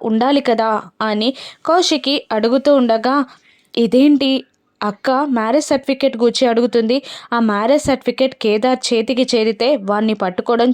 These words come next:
చాలా కష్టం" అని యువరాజ్ అంటూ ఉంటాడు. ఇక, "మ్యారేజ్ సర్టిఫికెట్ దొరకలేదు కానీ వీలునామా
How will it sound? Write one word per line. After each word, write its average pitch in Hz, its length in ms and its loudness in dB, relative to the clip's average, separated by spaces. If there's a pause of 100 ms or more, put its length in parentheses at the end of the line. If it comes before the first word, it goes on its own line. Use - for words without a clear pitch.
చాలా 240 300 0
కష్టం" 240 380 -2 (160)
అని 208 220 -4
యువరాజ్ 220 480 0 (140)
అంటూ 202 360 -2
ఉంటాడు. 214 380 -2 (120)
ఇక, 226 180 -4 (380)
"మ్యారేజ్ 269 440 -2
సర్టిఫికెట్ 294 520 0
దొరకలేదు 262 600 2
కానీ 262 300 2
వీలునామా 262 680 2